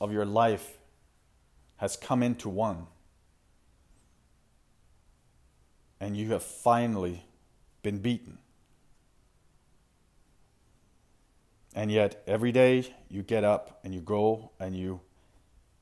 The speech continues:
do your best at work. You show up the best you can. And time and time and time again, you show up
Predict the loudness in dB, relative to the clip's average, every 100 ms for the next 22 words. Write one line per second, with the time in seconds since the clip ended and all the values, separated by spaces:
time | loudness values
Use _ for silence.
0 | _ _ _ _ _ _ _ _ _ _
1 | -10 -4 -2 -2 -4 -4 -4 -2 -2 -4
2 | -10 -6 -2 2 0 -2 -14 -20 _ -12
3 | -10 2 4 6 4 -2 -6 -2 -4 -6
4 | -12 -8 -4 -4 -4 -10 -20 -20 _ _
5 | _ _ -12 -10 -4 2 4 2 0 -6
6 | -14 -16 -12 -2 0 0 -2 -6 -14 _
7 | _ _ -20 -4 0 2 0 -4 -10 _
8 | -20 -14 -6 -2 -2 -4 -10 -20 _ -18
9 | -14 -4 -2 2 2 0 -8